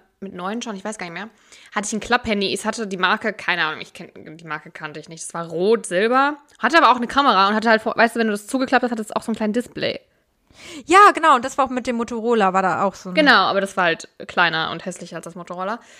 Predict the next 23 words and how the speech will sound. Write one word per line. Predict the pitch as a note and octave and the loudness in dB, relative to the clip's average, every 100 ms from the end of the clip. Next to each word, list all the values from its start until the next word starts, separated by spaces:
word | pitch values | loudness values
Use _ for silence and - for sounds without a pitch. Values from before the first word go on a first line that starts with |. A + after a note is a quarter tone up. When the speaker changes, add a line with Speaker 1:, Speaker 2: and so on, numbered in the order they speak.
| - - | -18 -6
Speaker 1:
Und | A3 F3 | -4 2
dann | G#3+ B3 C#4 | 4 4 2
hatte | C#4 C4 B3+ - | 0 -2 -6 -4
ich, | A#3+ B3+ C4 B3 - - | -2 -2 -2 -6 -14 -10
äh, | - A3 A3+ A3 A3 G#3+ - _ _ _ - | -6 -2 -2 0 0 -2 -6 _ _ _ 2
auch, | A3+ C#4 - _ | 4 2 -6 _
ich | - - | -12 -12
weiß | B3 | -12
gar | - | -8
nicht | A#3 | -8
mehr, | G#3+ A3 | -8 -10
welche | F#3 | -8
Reihenfolge | A#3 E4 - E3+ | -8 -8 -8 -6
das | F3 G3+ | -6 -6
war. | |
Ich | G3+ | -8
hatte | G#3+ | -8
irgendwann | B3+ C#4 | -6 -4
mal | A#3 | -2
ein | G#3 | -2
Samsung, | F3+ F#3+ A#3 D#4 C4 | -2 -2 -2 -4 -6
ein | |
Touch-Handy, | - G#3 - C#4+ D4+ E4 | -4 -6 -4 -6 -4 -4